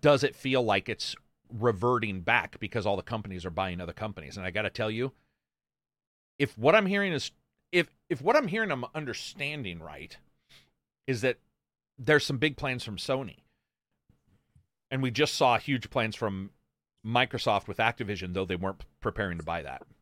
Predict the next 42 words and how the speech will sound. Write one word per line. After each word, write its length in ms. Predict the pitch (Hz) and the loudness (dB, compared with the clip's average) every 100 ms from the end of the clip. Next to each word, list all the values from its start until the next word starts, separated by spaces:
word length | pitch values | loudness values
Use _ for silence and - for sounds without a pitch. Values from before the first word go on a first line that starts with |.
| _ _ _ _ _ _ - - | _ _ _ _ _ _ -14 4
That 200 | 127 113 | 4 6
was 120 | 113 | 4
Activision 500 | 107 - 95 92 92 | 2 2 -4 -8 -8
going 260 | 92 92 | -8 -8
on 140 | 85 87 | -10 -12
sale 420 | - 104 90 90 | -6 -4 -4 -6
and, 180 | 87 87 | -10 -12
and 160 | 104 90 | -10 -4
basically 460 | 104 101 117 - 87 | -2 -2 -4 -8 -4
having 300 | 104 98 90 | -4 -4 -8
to 60 | |
buy 440 | 80 90 87 85 - _ | -6 -4 -4 -4 -10 _
it 140 | - 92 | -14 -12
so 180 | - 107 | -12 -12
that 120 | 82 | -12
your 100 | 85 | -14
competitors 440 | 87 87 92 80 - | -12 -10 -10 -10 -14
don't 160 | 65 | -14
have 180 | 71 67 | -14 -16
it, 80 | - - | -18 -16
which 160 | - | -12
is 80 | 92 | -10
something 300 | - 104 - | -6 -6 -8
Sony's 340 | 98 113 101 85 | -8 -6 -8 -10
done 120 | 78 | -16
in 60 | |
the 60 | 85 | -16
past 260 | - 78 - | -14 -14 -12
too. 180 | 98 - _ _ _ | -12 -12 _ _ _
Does 140 | - 120 | -4 2
it 140 | 202 | 2
feel 260 | - 156 165 | 2 2 4
like 200 | 165 160 | 4 2
it's 140 | 135 | -4
getting 320 | - 113 135 | 0 2 2
more 140 | 131 113 | 0 -2
discreet 460 | 110 - 101 104 - | -2 -6 -6 -6 -4
again, 400 | 101 87 95 107 | -6 -4 -4 -4
though? 220 | 117 143 _ _ _ _ _ _ _ _ _ | -6 -8 _ _ _ _ _ _ _ _ _
Like, 220 | 113 120 | 4 4
it's 180 | 135 - | 2 0
like 300 | 117 107 - | 4 4 2